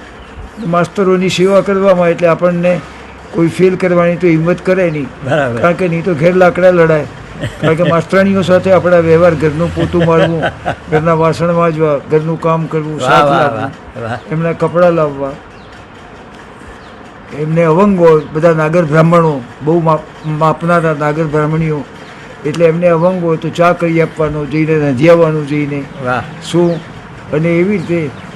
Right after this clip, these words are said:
Speaker 1: બહુ લાડકા માસ્તરો. મેટ્રિકમાં હતો તો અંગ્રેજી પહેલીની જ કવિતા ગાતો, "Twinkle twinkle little star."
Speaker 2: અરે વાહ.
Speaker 1: અને પાસિંગ માર્ક મળી જતા.
Speaker 2: <laughs>
Speaker 1: એમ કરતાં, કરતાં, કરતાં સાહેબ મેટ્રિક ફેલ થયા, પછી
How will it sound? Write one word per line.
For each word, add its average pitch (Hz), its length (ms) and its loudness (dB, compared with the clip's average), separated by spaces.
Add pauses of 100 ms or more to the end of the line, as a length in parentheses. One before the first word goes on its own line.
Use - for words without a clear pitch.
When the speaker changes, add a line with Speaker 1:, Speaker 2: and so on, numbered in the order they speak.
(140)
Speaker 1:
બહુ 180 160 4
લાડકા 175 400 4
માસ્તરો. 160 580 0 (460)
મેટ્રિકમાં 190 540 0
હતો 190 240 0
તો 180 220 0
અંગ્રેજી 170 360 0
પહેલીની 170 400 2
જ - 100 -6
કવિતા 170 380 2
ગાતો, 160 320 2
"Twinkle 160 340 -2 (120)
twinkle 160 240 -2
little 156 340 -4
star." 151 180 -4
Speaker 2:
અરે 147 380 -2
વાહ. 139 280 -2
Speaker 1:
અને 160 140 0
પાસિંગ 156 400 -2
માર્ક 147 240 -4
મળી 160 240 -6
જતા. 113 240 -10 (680)
Speaker 2:
<laughs> 170 80 4
Speaker 1:
એમ 190 100 2
કરતાં, 190 380 0
કરતાં, 180 300 -2
કરતાં 180 300 -4
સાહેબ 175 320 0 (220)
મેટ્રિક 156 340 -2
ફેલ 180 300 -2
થયા, 170 340 0 (600)
પછી 175 520 -2